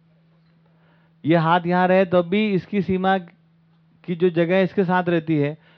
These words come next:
ये हाथ यहाँ आ गया तब भी इसकी सीमा के अनुसार जगह इसके साथ हमेशा रहती है। कभी भी इस हाथ का, ये प्रकृति का विछो नहीं है। किससे? इस जगह से इसका कोई विछो नहीं हो सकता है, ये कभी दूर नहीं हो सकते हैं,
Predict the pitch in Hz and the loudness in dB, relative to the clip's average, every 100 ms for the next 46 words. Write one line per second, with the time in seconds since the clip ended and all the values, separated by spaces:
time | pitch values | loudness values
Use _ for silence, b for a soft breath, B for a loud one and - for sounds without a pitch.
0 | b - 160 156 175 170 175 175 175 180 | b -2 0 2 0 0 0 2 2 0
1 | 175 170 165 185 170 190 170 170 170 175 | 0 0 2 0 0 -6 -4 -4 -4 -4
2 | 170 175 170 160 170 165 151 165 175 - | -2 -2 -2 -2 -2 -2 0 0 0 -2
3 | 175 160 170 175 165 175 175 180 165 160 | -6 -2 -2 0 -2 -2 0 0 0 -4
4 | 113 b b b - 151 180 208 214 226 | -6 b b b -4 0 2 2 0 0
5 | 214 208 196 175 170 180 - 165 143 165 | 0 0 0 0 2 0 0 0 0 -4
6 | - 143 147 147 165 160 175 175 170 135 | -4 -4 -4 -4 -4 -2 -2 0 -2 -2
7 | 143 - 202 220 220 214 165 104 - _ | -6 -2 2 2 2 0 -2 -6 -12 _
8 | b b b b _ - 160 196 202 226 | b b b b _ -6 -4 2 2 0
9 | 220 _ _ _ _ _ _ b b b | -6 _ _ _ _ _ _ b b b
10 | b b _ - 170 160 165 170 190 190 | b b _ -2 -2 0 0 2 2 2
11 | 202 180 202 180 202 175 170 196 214 220 | 0 2 -2 2 0 2 -2 2 2 2
12 | 185 165 139 104 - - 139 156 170 190 | 0 -2 -4 -6 -10 -12 -8 -4 -4 -2
13 | 180 220 240 220 175 151 107 80 | 0 0 2 0 0 -6 -8 -10